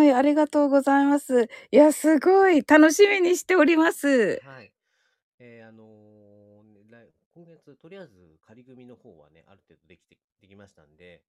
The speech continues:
Speaker 1: はい。
Speaker 2: あとは色々音入れとかして、
Speaker 1: はい。うん、うん。
Speaker 2: なるべく早いうちに、えー、演者の皆さんにね、あのー、こう、お渡しして、
Speaker 1: はい。
Speaker 2: で、微調整かけて、
Speaker 1: はい。
Speaker 2: で、まあ、公開日決めて、まあ、公開日は必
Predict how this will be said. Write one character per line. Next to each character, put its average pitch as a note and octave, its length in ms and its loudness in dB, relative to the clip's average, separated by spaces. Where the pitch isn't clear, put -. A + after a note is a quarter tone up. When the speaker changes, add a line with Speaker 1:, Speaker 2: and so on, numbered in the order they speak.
Speaker 1:
は A#3+ 200 -2
い。 E3 140 -10
Speaker 2:
あ - 40 -20
と C3 120 -20
は F2+ 180 -20
色 G2 220 -20
々 G2 220 -20
音 G#2+ 220 -20
入 G#2+ 100 -20
れ G#2+ 100 -20
と G2 140 -20
か C#2+ 260 -20
し - 60 -20
て、 - 60 -20
Speaker 1:
は A#3 160 -4
い。 E3+ 100 -16
う A3 60 -2
ん、 - 20 2
う A3+ 40 2
ん。 - 40 -4
Speaker 2:
な D3 40 -8
る A2 80 -20
べ A#2+ 80 -20
く G#2+ 120 -20
早 A#2+ 260 -20
い A2 40 -20
う F2+ 80 -20
ち - 140 -20
に、 D2+ 160 -20
え E2 680 -20
ー、 A#2 60 -20
演 A#2 80 -20
者 G#2 120 -20
の G#2 80 -20
皆 G#2 200 -20
さ D#2+ 140 -20
ん D2+ 80 -20
に D#2+ 100 -20
ね、 F#2+ 220 -20
あ F#2 80 -20
の E2+ 100 -20
ー、 - 20 -20
こ D2+ 240 -20
う、 - 20 -20
お G2 40 -20
渡 F2 180 -20
し - 160 -20
し - 140 -20
て、 F#2+ 240 -20
Speaker 1:
は A#3+ 220 -4
い。 F#3+ 80 -6
Speaker 2:
で、 - 60 -20
微 G2+ 100 -20
調 G2+ 180 -20
整 - 140 -20
か E2+ 60 -20
け F#2 80 -20
て、 B2+ 300 -20
Speaker 1:
は A#3 220 -2
い。 E3 60 -6
Speaker 2:
で、 C3 560 -20
ま F#2+ 320 -20
あ、 - 100 -20
公 A2+ 140 -20
開 G#2 220 -20
日 F2 220 -20
決 G#2+ 80 -20
め G2 120 -20
て、 G2+ 260 -20
ま C#3 80 -20
あ、 - 20 -20
公 F#3+ 180 -20
開 G3+ 180 -20
日 A#2+ 80 -20
は E2+ 140 -20
必 G2+ 80 -20